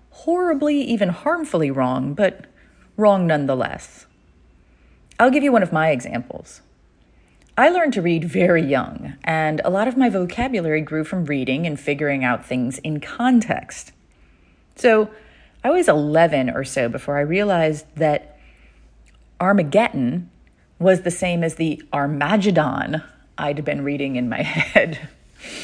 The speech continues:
Yeah. Adults laughed good-natured at me. I laugh in retrospect. And when I was fourteen, I bought myself the Oxford English Dictionary and read that. Not that I don't still get words wrong, but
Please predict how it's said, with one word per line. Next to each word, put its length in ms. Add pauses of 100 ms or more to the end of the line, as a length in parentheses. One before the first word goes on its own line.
(720)
Yeah. 300 (880)
Adults 420
laughed 320
good-natured 580
at 140
me. 340 (1000)
I 140
laugh 300
in 140
retrospect. 800 (1080)
And 60
when 100
I 40
was 140
fourteen, 460
I 80
bought 160
myself 340
the 120
Oxford 280
English 300
Dictionary 500
and 140
read 200
that. 340 (1120)
Not 240
that 100
I 140
don't 400
still 260
get 200
words 260
wrong, 380
but 320